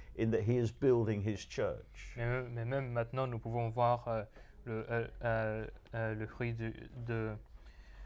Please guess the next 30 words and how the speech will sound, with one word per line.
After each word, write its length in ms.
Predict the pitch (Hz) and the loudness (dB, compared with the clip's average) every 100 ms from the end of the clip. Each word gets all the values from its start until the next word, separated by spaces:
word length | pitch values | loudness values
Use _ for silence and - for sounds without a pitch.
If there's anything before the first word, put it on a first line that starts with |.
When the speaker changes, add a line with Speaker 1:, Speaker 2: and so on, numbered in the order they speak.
| - 123 | -6 2
Speaker 2:
euh, 160 | 117 110 | 2 2
des 280 | 113 110 | 0 0
œuvres 260 | 120 113 113 | 2 2 0
de 140 | 110 | -2
Jésus, 400 | 110 113 120 117 113 - - | 0 -2 0 -4 -4 -12 -8
qu'il 320 | 120 113 117 113 | -4 -4 -4 -4
y 80 | |
a 60 | 110 | -4
beaucoup 320 | 113 120 123 | -4 -4 -4
de 60 | 117 | -2
gens, 160 | 120 | -2
de 260 | 120 120 117 | -2 -4 -2
gens 180 | 123 120 | 0 0
qui 120 | 120 | -2
sont 140 | - 113 | -6 -6
en 80 | |
train 220 | 107 120 113 | -4 -2 -2
d'être 160 | 107 | -2
sauvés 260 | 123 113 120 | -2 0 0
dans 120 | 110 | -2
le 80 | 104 | -4
monde. 240 | 110 104 - - - - - - - | -6 -8 -10 -16 -18 -16 -16 -14 -14
Speaker 1:
So 240 | - 131 120 | 2 4 6
who 240 | 135 143 | 8 6
would 160 | 139 123 | 6 2
have 100 | 120 | -2
thought 460 | - 117 101 - | 0 4 4 2
that 160 | 104 92 - - - - | -4 -4 -6 -16 -16 -8
these 380 | 104 127 120 120 - | -4 -2 -2 -4 0
eight 520 | 135 156 - - - | 2 4 0 -6 -12